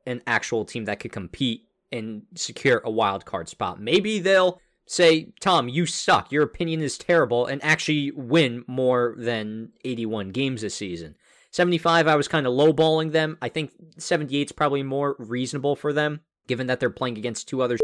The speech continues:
<laughs> teams in the N L West. So they should be able to beat up on them. Eh, maybe not the Diamondbacks as much. Eh, maybe, eh, maybe then again, seventy-five isn't too bad of an expectation for them.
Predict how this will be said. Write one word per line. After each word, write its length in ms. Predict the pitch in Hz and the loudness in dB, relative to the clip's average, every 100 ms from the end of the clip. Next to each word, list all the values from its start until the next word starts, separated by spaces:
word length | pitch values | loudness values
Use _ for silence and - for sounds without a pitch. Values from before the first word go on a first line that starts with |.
| - | 6
<laughs> 160 | - - | 4 2
teams 260 | 120 113 | -2 -6
in 80 | 110 | -8
the 180 | 107 110 | -10 -8
N 120 | 110 | -6
L 140 | 107 98 | -4 -2
West. 400 | 113 - - _ _ _ _ _ - | -4 -4 -10 _ _ _ _ _ -6
So 260 | 123 117 | 0 0
they 160 | 120 107 | 0 -4
should 260 | - 135 | -2 -2
be 100 | 127 | 0
able 140 | 123 120 | -2 -4
to 40 | |
beat 240 | 104 127 131 | -4 -2 0
up 160 | - | 0
on 180 | 131 131 | -2 -2
them. 200 | 135 135 - | -4 -6 -4
Eh, 140 | 214 - | -6 -4
maybe 180 | 156 131 | -6 -4
not 160 | 113 - | -6 -6
the 60 | |
Diamondbacks 500 | 85 85 80 80 - | -8 -8 -10 -14 -10
as 160 | 76 80 | -10 -10
much. 300 | 80 - - _ _ _ _ _ - | -12 -12 -18 _ _ _ _ _ -4
Eh, 140 | - 170 | -2 2
maybe, 400 | 175 160 151 - 180 | 4 4 4 2 2
eh, 160 | 165 160 | 2 2
maybe 280 | 156 135 123 | -4 -2 -2
then 160 | 107 98 | -2 -2
again, 200 | 90 87 | -4 -6
seventy-five 480 | 87 82 - 80 | -8 -8 -10 -12
isn't 200 | - 73 | -14 -14
too 240 | - 65 69 - | -12 -12 -14 -12
bad 380 | 87 82 80 82 | -6 -6 -6 -10
of 100 | 90 | -12
an 80 | 78 | -12
expectation 760 | 80 - 82 - 123 - 104 | -12 -12 -8 -4 -4 -4 -8
for 240 | - 107 101 | -4 -4 -2
them. 200 | 101 | -6